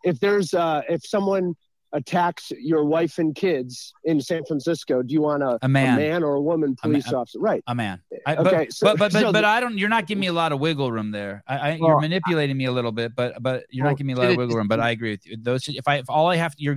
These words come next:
Speaker 2: only choices you're giving me are a man or a woman, I have to choose man every time. But if you're like Tia Toomey or, um, uh, um, uh, what's the guy's name that Hiller's always fighting with? Uh, David Hibbensteel.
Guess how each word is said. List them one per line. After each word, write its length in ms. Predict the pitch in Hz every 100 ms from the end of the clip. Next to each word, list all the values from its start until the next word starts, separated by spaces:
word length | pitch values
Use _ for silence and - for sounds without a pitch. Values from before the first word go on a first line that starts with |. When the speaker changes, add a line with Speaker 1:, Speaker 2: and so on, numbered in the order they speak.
| 135
Speaker 2:
only 200 | 147 160
choices 380 | 156 156 139 131
you're 100 | 120
giving 340 | 110 120 135
me 280 | 143 147 143 _ _
are 100 | 110
a 40 | 113
man 300 | 117 123 131
or 100 | 117
a 60 |
woman, 440 | 110 120 135 139 135 _ _ _ -
I 100 | 127
have 180 | 135 -
to 80 | 120
choose 280 | - 131 117
man 280 | 123 120
every 160 | 117 110
time. 280 | 123 107 92
But 120 | 104
if 100 | 113
you're 140 | 131 127
like 240 | 120 113 _ _ _
Tia 240 | - 151 143
Toomey 600 | - 151 156 156 151 143 _ _ -
or, 640 | 123 123 123 120 117 113 _ _ -
um, 560 | 117 113 113 110 107 -
uh, 40 | 113 104 101 87
um, 400 | 104 101 98 90 -
uh, 280 | 95 90 78
what's 240 | 110 107
the 80 | 107
guy's 240 | 101 98
name 140 | 101 95
that 100 | 82
Hiller's 300 | 104 101 95
always 240 | 87 85
fighting 320 | 90 87 82
with? 200 | 78 - _ _
Uh, 60 | 107
David 280 | 107 135 123
Hibbensteel. 520 | 131 127 113 101 85